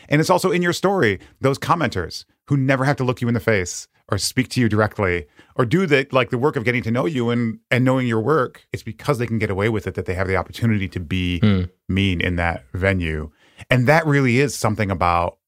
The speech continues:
Speaker 1: what you just said, Casper, about shoring up one's own power
Speaker 2: Hmm.
Speaker 1: in, like, super lazy and easy and manipulative ways. And in that way, it absolutely does link to the kind of wizarding supremacy, pure blood supremacy. It's about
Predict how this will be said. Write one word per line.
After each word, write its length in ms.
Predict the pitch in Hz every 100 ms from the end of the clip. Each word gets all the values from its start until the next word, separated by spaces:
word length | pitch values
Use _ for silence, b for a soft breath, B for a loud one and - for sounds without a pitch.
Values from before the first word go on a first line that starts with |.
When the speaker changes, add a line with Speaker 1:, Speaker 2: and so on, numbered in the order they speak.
| _ -
Speaker 1:
what 180 | 110
you 100 | 123
just 140 | 110 104
said, 140 | 127
Casper, 320 | - 87 - 82
about 400 | 87 87 90 -
shoring 400 | - 139 127 127
up 140 | 113 -
one's 180 | 98 90
own 220 | 90 85
power 600 | - 95 87 80 78 - - - - -
Speaker 2:
Hmm. 200 | 95 90
Speaker 1:
in, 240 | 107 98 92
like, 220 | 87 85
super 320 | - 113 98
lazy 500 | 87 90 87 85 85
and 100 | 87
easy 480 | 98 87 73 80 80
and 100 | 92
manipulative 480 | 82 82 - 95 95
ways. 540 | 90 104 98 95 - -
And 100 | 135
in 140 | 131 127
that 200 | 143 160
way, 180 | 139 113
it 100 | -
absolutely 580 | 104 117 92 120 117 104
does 420 | 76 95 104 80
link 340 | 87 90 87 -
to 60 |
the 100 | 95
kind 280 | 90 92 90
of 140 | 85 82
wizarding 360 | 87 87 95
supremacy, 640 | - - 85 87 - 85
pure 260 | 80 - 92
blood 260 | 85 82 -
supremacy. 760 | 87 82 82 - 87 82 78
It's 160 | - -
about 440 | 78 90 85 -